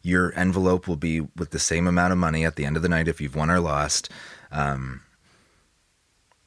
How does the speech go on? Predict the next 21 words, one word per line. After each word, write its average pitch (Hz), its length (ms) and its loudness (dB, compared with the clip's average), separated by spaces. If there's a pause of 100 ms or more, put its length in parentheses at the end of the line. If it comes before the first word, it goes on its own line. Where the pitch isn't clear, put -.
(180)
but 82 220 0
in, 87 120 -4
in 82 140 -2
terms 92 240 0
of, 80 80 -4
like, 85 180 0
building 85 300 0
thing 82 160 -4
up, 80 160 -2
"Oh, 82 80 -4
I 78 60 2
really 87 260 0
felt 87 160 0
like 76 140 -2
I - 20 -2
should 82 180 -4
have 80 80 0
won 80 140 -2
this 78 160 -4
big 78 220 -4
match." 90 380 0